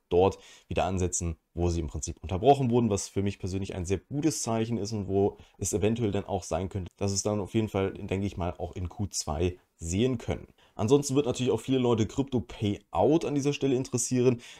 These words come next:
Dazu, ja, können sie im Prinzip momentan nicht so wirklich viel sagen. Es muss auf jeden Fall noch einiges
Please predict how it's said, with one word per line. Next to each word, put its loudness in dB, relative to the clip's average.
Dazu, 0
ja, 4
können 2
sie 2
im 2
Prinzip -4
momentan -2
nicht -4
so -4
wirklich -4
viel 2
sagen. 4
Es 0
muss 4
auf -2
jeden 2
Fall -2
noch -4
einiges 2